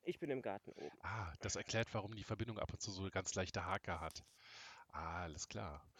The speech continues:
Speaker 2: Gut, na, kannst du vielleicht irgendwie eine aus so, so aus dem F-, aus, aus dem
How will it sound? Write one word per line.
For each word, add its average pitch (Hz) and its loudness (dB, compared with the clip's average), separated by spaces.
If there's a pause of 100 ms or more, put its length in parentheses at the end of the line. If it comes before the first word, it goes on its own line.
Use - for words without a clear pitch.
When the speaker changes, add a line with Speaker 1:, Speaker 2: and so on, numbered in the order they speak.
(240)
Speaker 2:
Gut, - 4
na, 107 6
kannst - 4
du 139 0
vielleicht 139 2
irgendwie - 0
eine 107 4
aus - 6
so, 107 2
so 110 0
aus - 2
dem 101 -6
F-, - -2
aus, - -2
aus - 2
dem 101 -4